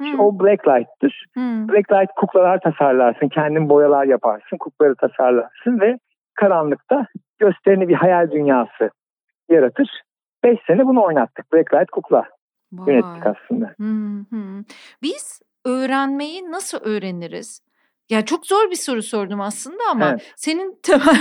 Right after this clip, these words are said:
Speaker 2: olarak düşündüğün bir şey olduğundan eminim. Yani gelişi güzel öğreniyoruz bazen belki de bazı şeyleri.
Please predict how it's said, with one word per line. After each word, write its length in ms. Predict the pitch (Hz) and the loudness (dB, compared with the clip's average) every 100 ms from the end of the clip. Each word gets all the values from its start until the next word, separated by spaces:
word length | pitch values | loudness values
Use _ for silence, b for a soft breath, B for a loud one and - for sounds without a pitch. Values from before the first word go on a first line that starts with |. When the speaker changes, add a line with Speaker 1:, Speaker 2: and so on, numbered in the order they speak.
| 339 339 | 4 4
Speaker 2:
olarak 320 | 294 269 285 - 214 208 | 4 4 0 -4 -4 -4
düşündüğün 760 | 254 - 294 285 285 311 302 | -6 -6 -6 -4 -4 -4 -4
bir 60 | 277 | -6
şey 200 | 302 262 | -2 0
olduğundan 480 | 254 220 240 277 233 | 0 -2 -6 -4 -2
eminim. 460 | 220 226 208 180 | 0 0 -2 -6
Yani 360 | 214 269 302 311 B B - | -4 -4 -4 -8 B B -4
gelişi 340 | 269 302 - 392 | -4 -2 -6 -6
güzel 400 | 349 381 370 339 | -4 -4 -2 -2
öğreniyoruz 560 | 277 262 240 220 190 185 | -2 0 0 -2 -4 -4
bazen 520 | 196 202 196 196 190 | -2 -2 -2 -4 -4
belki 320 | 196 185 185 | -4 -6 -8
de 120 | 196 180 | -8 -4
bazı 300 | 185 180 170 | -6 -6 -12
şeyleri. 500 | 180 170 170 175 | -12 -10 -10 -6